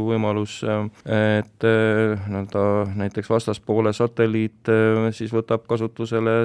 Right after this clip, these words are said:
samad, sagedusvahemikud, nagu on G P S satelliidil ja seetõttu juba, noh, sellega on võimalik tekitada päris suur segadus. Vot, aga noh, mis puudutab nagu tavalise tsiviillennuliikluse puhul, siis seal on ka kasutusel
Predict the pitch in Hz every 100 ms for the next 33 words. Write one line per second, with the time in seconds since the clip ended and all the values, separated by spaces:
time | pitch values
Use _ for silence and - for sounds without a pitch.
0 | 113 117 113 110 113 113 113 110 113 120
1 | 117 110 120 156 165 131 - 110 107 104
2 | 107 107 104 - 175 - - 123 110 107
3 | - 113 - 110 110 110 110 104 104 104
4 | 104 104 - 110 107 107 104 107 107 101
5 | 104 101 98 - 190 156 107 104 104 101
6 | 101 - 101 98 - 98 98 98 98 98
7 | 95 101 98 - 107 101 98 110 98 95
8 | 98 - - 131 131 147 156 160 156 175
9 | - 202 175 170 165 165 160 165 165 160
10 | - - 135 120 - 170 214 185 143 139
11 | 135 131 131 127 - 156 214 170 156 147
12 | 143 143 135 - 135 135 135 139 135 127
13 | 135 - 160 156 143 147 147 143 156 151
14 | 151 147 147 147